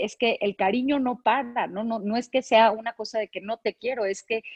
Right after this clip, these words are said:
simplemente ya no estamos evolucionando y ya no estamos caminando hacia el mismo camino.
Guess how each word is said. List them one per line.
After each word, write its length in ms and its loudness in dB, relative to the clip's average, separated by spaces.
simplemente 840 4
ya 160 8
no 140 4
estamos 500 2
evolucionando 720 0
y 40 0
ya 100 4
no 100 0
estamos 340 0
caminando 480 -2
hacia 160 -4
el 60 -8
mismo 280 -10
camino. 520 -4